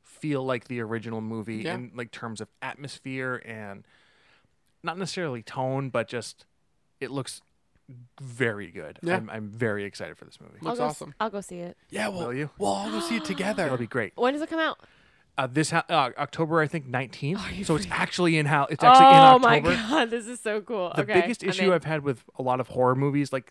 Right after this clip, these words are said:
Speaker 1: this, I think the last couple of Halloween movies came out in, like, August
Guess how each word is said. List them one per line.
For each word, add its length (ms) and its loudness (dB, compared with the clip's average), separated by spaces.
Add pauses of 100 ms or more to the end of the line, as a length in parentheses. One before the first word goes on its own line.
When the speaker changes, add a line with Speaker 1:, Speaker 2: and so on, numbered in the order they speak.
Speaker 1:
this, 180 -8
I 60 -10
think 160 -6
the 60 -8
last 180 -6
couple 200 -8
of 60 -8
Halloween 320 -2
movies 200 -2
came 160 -4
out 100 0
in, 60 -10
like, 140 -6 (100)
August 540 -6